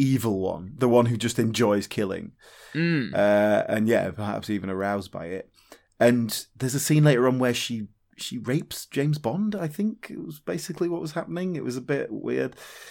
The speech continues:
Speaker 2: Yeah.
Speaker 1: And yeah, she's like the real kind of psycho henchman,
Speaker 2: Mm.
Speaker 1: which is quite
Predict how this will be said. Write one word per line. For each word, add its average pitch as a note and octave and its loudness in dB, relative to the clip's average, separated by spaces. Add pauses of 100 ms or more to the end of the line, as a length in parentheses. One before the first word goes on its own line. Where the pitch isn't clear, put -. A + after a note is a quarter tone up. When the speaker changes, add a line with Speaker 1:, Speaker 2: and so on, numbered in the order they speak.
Speaker 2:
Yeah. D#3+ 2
Speaker 1:
And G#2+ -2 (440)
yeah, B2+ 6
she's F#3+ 2
like E3 8
the C3+ 8
real C3+ 6
kind B2 0
of G#2+ 0
psycho F#2 -2 (200)
henchman, E2 -10 (380)
Speaker 2:
Mm. D#3+ 0
Speaker 1:
which - 4
is D#4+ 10
quite D#3+ 10